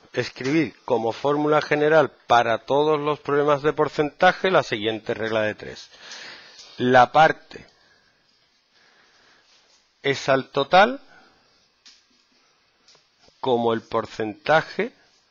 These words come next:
es a cien. Y este me sirve para resolver todos. ¿Por qué?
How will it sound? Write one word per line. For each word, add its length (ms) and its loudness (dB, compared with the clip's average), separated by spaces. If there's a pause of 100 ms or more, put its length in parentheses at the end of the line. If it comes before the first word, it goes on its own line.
(1040)
es 240 -6
a 80 -4
cien. 320 -14 (160)
Y 180 -4
este 340 -2
me 120 -2
sirve 500 -2
para 320 -2
resolver 560 -6
todos. 640 -20 (1040)
¿Por 220 -2
qué? 340 0